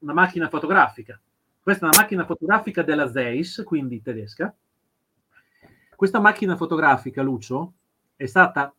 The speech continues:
questa in particolare, questo modello è stato fatto non so in quanti migliaia, ma questo in particolare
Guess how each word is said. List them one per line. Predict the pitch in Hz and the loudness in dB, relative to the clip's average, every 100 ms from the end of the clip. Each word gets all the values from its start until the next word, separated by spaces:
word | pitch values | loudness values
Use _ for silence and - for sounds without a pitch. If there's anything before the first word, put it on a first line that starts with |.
| _ | _
questa | - 196 185 - 135 117 _ - | 6 6 6 0 0 0 _ -10
in | 151 139 | -10 -4
particolare, | 139 135 127 135 120 107 117 | -4 -4 -4 0 0 -2 -6
questo | 120 165 165 | -4 -2 0
modello | 160 160 220 | 2 4 4
è | 240 | 2
stato | 196 156 | -2 0
fatto | 156 151 139 | 0 0 -4
non | 139 113 | -6 -4
so | 147 | -6
in | 135 | -4
quanti | 139 120 131 | -6 -4 -4
migliaia, | 127 120 117 101 107 107 | -4 -4 -6 -8 -12 -6
ma | 131 | -8
questo | - 202 226 - 156 135 - _ | 0 2 2 -4 -8 -8 -10 _
in | 143 147 | -10 -4
particolare | 151 139 151 151 139 110 107 151 | -2 -2 -4 -4 -2 -2 -6 -8